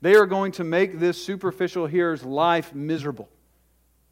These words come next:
so that he will close his mouth and stop talking about the word,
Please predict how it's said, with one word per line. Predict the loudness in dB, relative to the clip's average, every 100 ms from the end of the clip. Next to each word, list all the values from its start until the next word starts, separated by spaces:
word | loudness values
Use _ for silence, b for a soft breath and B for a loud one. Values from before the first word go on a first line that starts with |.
| _ _
so | -2 2
that | 2 -2
he | -4
will | -2 -4
close | -4 -2 2 2 0
his | -6 -4
mouth | -2 0 0 -6 -20 -20 _ _ _ _ -12
and | -12
stop | -2 2 2 2
talking | -4 -4 -2
about | -2 -2 -4
the |
word, | -8 -10 -12